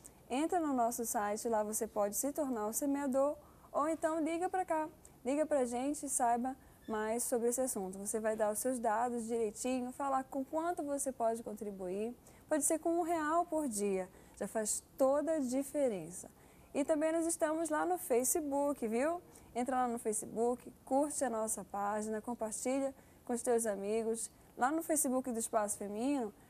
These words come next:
a gente coloca sempre o programa que vai ao ar, então você pode acompanhar os temas bem direitinho e assistir ao nosso programa.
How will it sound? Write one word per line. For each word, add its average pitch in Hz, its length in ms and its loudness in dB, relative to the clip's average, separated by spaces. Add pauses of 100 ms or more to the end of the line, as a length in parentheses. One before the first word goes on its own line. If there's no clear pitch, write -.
a 220 80 0
gente 240 220 0
coloca 233 380 4
sempre 359 300 0
o - 20 -6
programa 285 400 -2
que 262 100 -2
vai 233 220 4
ao 226 100 4
ar, 185 180 2
então 208 200 -6
você 226 340 0 (720)
pode 247 220 4
acompanhar 220 540 -2
os - 140 -4
temas 220 580 -2
bem 254 220 -2
direitinho 262 720 -2 (360)
e 247 300 0 (100)
assistir 247 540 0
ao 233 100 -2
nosso 226 420 -4 (140)
programa. 208 720 0